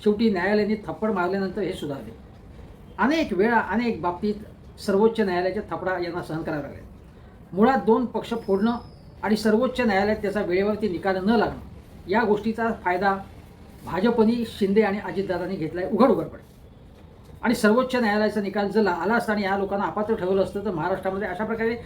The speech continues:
सत्तांतर झालंच नसतं, हे आपण लक्षात घेतलं पाहिजे. म्हणजे, निवडणूक आयोग, सर्वोच्च न्यायालय, राज्यपाल सगळ्यांना मॅनेज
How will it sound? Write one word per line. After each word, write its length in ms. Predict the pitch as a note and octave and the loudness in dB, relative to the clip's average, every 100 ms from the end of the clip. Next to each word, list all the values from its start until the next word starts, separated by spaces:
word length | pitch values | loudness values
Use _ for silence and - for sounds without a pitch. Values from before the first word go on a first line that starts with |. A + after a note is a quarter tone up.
| - - | -8 -2
सत्तांतर 440 | G#3 A#3 A3+ A3+ | 0 0 0 0
झालंच 360 | C#3+ E3 - G3 | 0 -2 -2 -4
नसतं, 260 | - A3+ A3+ - G#3+ | -4 -6 -6 -6 0
हे 60 | |
आपण 200 | A3 A3+ | 2 2
लक्षात 240 | F#3+ - F3+ | 0 0 0
घेतलं 220 | D3+ C#3+ | -2 -6
पाहिजे. 180 | - - - - - - | -14 -20 -20 -20 -20 -4
म्हणजे, 180 | A#3 A#3+ | 4 6
निवडणूक 360 | G#3+ B3+ C#4 A#3+ | 8 6 4 2
आयोग, 200 | A#3+ A#3 | 0 0
सर्वोच्च 380 | G3+ G#3+ A3+ | 2 2 0
न्यायालय, 340 | A#3 A3 A3 A3+ | 0 0 0 0
राज्यपाल 380 | F3+ G#3+ G#3 G#3 | 0 0 0 0
सगळ्यांना 380 | F#3 G3 G3+ | 0 -2 -2
मॅनेज 360 | F#3+ D3+ F#3 | -4 -2 -2